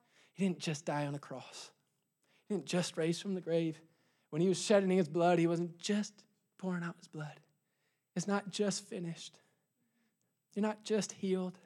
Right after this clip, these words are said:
He's not just the King, not just the Son of God. It's not just Sunday morning. It's not, uh, just the Holy Spirit goosebumps. Come on, somebody. Jesus is alive.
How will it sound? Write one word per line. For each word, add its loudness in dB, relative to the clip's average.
He's -2
not -2
just 0
the -2
King, 0
not -4
just 4
the 2
Son 0
of -4
God. 6
It's -2
not 2
just 0
Sunday 4
morning. 6
It's 4
not, 6
uh, 2
just 2
the 0
Holy 0
Spirit 2
goosebumps. 0
Come 6
on, 4
somebody. -2
Jesus -2
is -6
alive. -6